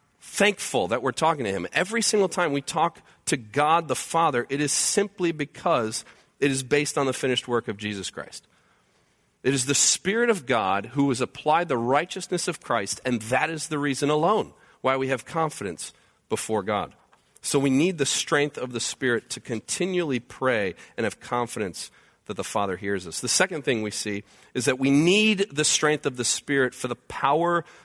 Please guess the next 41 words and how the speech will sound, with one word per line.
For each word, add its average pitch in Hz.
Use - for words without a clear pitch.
to 143
be 139
transformed. 113
The 101
power 160
to 151
be 139
s-, -
transformed. 110
In 104
verse 131
sixteen, 139
he 123
says 117
that 123
according 202
to -
the 139
riches 185
of 147
his 131
glory, 120
he 160
may 160
grant 160
you 151
to -
be 135
strengthened 170
with 131
power 143
through 190
his 214
Spirit 117
in 160
your 185
inner 151
being, 104
so -
that 107
Christ 139